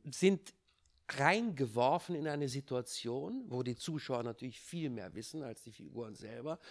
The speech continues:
Und dadurch lebt diese Komödie. Und das ist im Grunde für mich eine der besten Substanzen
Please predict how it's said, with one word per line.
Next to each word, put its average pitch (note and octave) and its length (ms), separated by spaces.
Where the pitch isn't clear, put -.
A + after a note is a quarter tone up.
Und D3+ 240
dadurch E3 640
lebt C#3 420
diese B2+ 220
Komödie. G#2 480
Und A#2+ 180
das D#3 140
ist E3+ 160
im C#3 480
Grunde C#3 300
für B2+ 160
mich C3+ 360
eine C3 220
der A#2+ 140
besten C#3+ 400
Substanzen B2 840